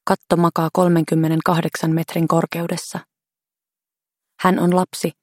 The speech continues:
ja hänellä on nimi, mutta useimmiten häntä kutsutaan vain tytöksi.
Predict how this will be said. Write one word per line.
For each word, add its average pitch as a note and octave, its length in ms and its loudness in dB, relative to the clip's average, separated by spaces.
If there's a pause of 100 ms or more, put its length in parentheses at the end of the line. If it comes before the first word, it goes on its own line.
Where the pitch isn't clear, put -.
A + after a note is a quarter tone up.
(340)
ja E3+ 60 4
hänellä E3 340 4
on E3+ 200 2
nimi, E3 240 0 (720)
mutta F#3 240 2
useimmiten F3 580 2
häntä D#3+ 240 0
kutsutaan D#3+ 540 -2
vain E3+ 180 2
tytöksi. - 500 -6